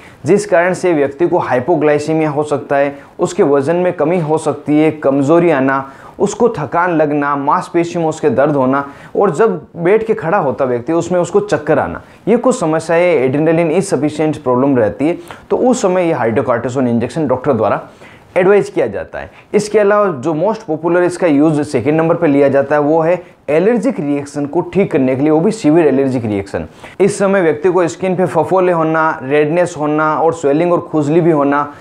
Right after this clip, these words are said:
सामान्य बात है। इसके अलावा नाक बहना या नाक बंद होना, गले में सूजन आ जाना, चेहरे पे सूजन आना, कुछ निकलने में समस्या होना,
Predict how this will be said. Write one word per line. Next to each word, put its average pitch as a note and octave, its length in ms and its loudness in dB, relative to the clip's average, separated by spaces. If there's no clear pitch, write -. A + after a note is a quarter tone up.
सामान्य D#3+ 420 0
बात D3 300 0
है। D#3 80 -2
इसके D3+ 240 -6
अलावा D#3+ 200 2
नाक C#3 300 -2
बहना C#3+ 340 -2
या D3+ 80 0
नाक C3 240 0
बंद C#3 260 0
होना, C3+ 400 0
गले D3+ 340 2
में E3+ 280 0
सूजन D#3 340 -4
आ C#3+ 120 0
जाना, D3+ 440 0
चेहरे D#3 360 0
पे E3 140 0
सूजन D3+ 360 2
आना, C#3 240 0
कुछ D#3 220 -4
निकलने D#3 380 2
में F3 100 2
समस्या D3 440 0
होना, C#3 420 0